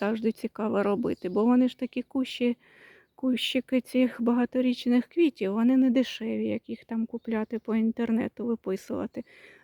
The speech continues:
А хочеться ж його всього. Отже ж замовляла насіння, пробувала, вирощувала. От що з цього получилось. Важ-, вважаю, що получилося. Да, кицюнька?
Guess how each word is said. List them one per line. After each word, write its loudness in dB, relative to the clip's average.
А -6
хочеться -2
ж -4
його 2
всього. -2
Отже 2
ж 0
замовляла 2
насіння, 2
пробувала, 2
вирощувала. 0
От -2
що -2
з -14
цього -2
получилось. -2
Важ-, -2
вважаю, 2
що -8
получилося. -4
Да, 0
кицюнька? -12